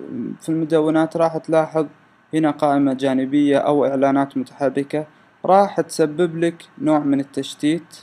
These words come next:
أثناء القراءة، خصوصًا إذا كان المقال طويل. اللي راح نشوفه جديد في المتصفح الزر أو الأيقونة الريدر اللي هنا،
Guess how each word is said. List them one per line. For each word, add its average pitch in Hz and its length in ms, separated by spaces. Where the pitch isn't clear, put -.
أثناء 139 380
القراءة، 131 560
خصوصًا 165 380
إذا 147 280
كان 143 280
المقال 127 460
طويل. 143 340
اللي 220 180
راح 226 240
نشوفه 185 640
جديد 156 400
في - 80
المتصفح 151 840
الزر 143 540
أو 151 180
الأيقونة 143 680
الريدر 135 480
اللي 123 240
هنا، 120 180